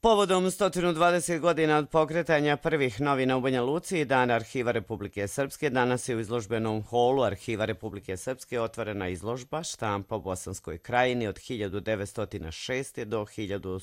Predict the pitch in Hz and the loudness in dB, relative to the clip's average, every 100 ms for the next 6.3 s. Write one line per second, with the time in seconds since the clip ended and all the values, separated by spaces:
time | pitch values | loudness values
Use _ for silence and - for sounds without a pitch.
0 | - _ - 110 101 104 - 98 - 98 | -12 _ -6 -4 -4 -6 -6 -8 -6 -6
1 | 92 - 107 98 104 101 98 92 113 113 | -6 -8 -10 -8 -8 -8 -8 -10 -6 -2
2 | 117 - - - - 98 107 127 214 202 | -2 -2 -14 -20 -4 2 2 0 -4 -6
3 | 160 110 92 107 117 - - - 92 - | -2 0 0 0 -2 -4 -14 -10 -12 -12
4 | - - 92 87 _ _ _ - 120 - | -18 -12 -10 -10 _ _ _ -6 -6 -4
5 | 117 104 120 110 98 80 82 82 80 - | -4 -2 -2 -2 -4 -8 -8 -10 -10 -14
6 | - - | -16 -14